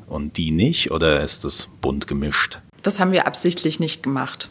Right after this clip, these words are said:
Speaker 2: Also
Speaker 1: Mhm.
Speaker 2: wir haben keine Zielgruppe definiert. Wir haben auch nicht definiert, es dürfen nur Tierärzte sein oder, ähm, es dürfen nur Tierbesitzer sein, sondern wir haben gesagt, jeder, erstmal hat jeder das Recht,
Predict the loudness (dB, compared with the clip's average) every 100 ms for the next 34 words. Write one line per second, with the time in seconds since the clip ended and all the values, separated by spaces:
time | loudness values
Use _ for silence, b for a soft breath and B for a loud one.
0 | 0 4 6 6 4 2 2 2 0 2
1 | 2 2 0 -2 0 0 0 0 2 4
2 | 4 2 -2 0 2 2 0 0 0 0
3 | 0 2 2 2 0 0 2 2 0 0
4 | 2 2 0 -2 0 2 4 2 0 0
5 | 0 2 0 0 -2 -4 -4 -4 -4 -6
6 | -6 -8 -6 -4 -2 0 4 4 4 0
7 | 0 2 2 4 2 4 2 2 0 0
8 | -2 -2 -2 -2 0 -2 -2 -2 0 -2
9 | B B B 2 2 2 2 2 2 0
10 | -2 -2 -2 -2 -2 -2 -2 -4 -10